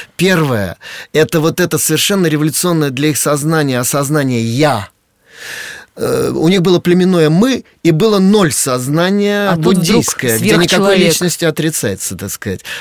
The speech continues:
Speaker 1: Там нету, там это не, не человек вообще, и не, это некий самоосмысленный центр бытия, вселенной просто. А вот первое понимание «я» с большой буквы, давайте вспомним, как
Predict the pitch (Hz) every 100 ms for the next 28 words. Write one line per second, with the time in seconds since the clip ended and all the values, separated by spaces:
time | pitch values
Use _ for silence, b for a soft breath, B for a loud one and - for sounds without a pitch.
0 | B 185 214 226 226 160 170 147 135 175
1 | 190 175 165 170 170 165 170 175 180 160
2 | 160 156 - 220 170 170 160 160 156 151
3 | 151 156 180 175 170 165 - 165 160 -
4 | 185 - 156 151 - 156 143 135 127 127
5 | 143 139 98 92 135 120 101 90 90 98
6 | 92 - 101 - B B B B B B
7 | - 147 156 185 - B B B _ -
8 | 208 185 175 - 175 185 202 185 156 151
9 | 131 - 117 131 196 139 98 143 143 -
10 | 165 101 117 220 - 120 107 87 - B
11 | B B B B _ _ 123 165 214 190
12 | - - 220 214 170 139 117 98 B B
13 | B B B B - 185 165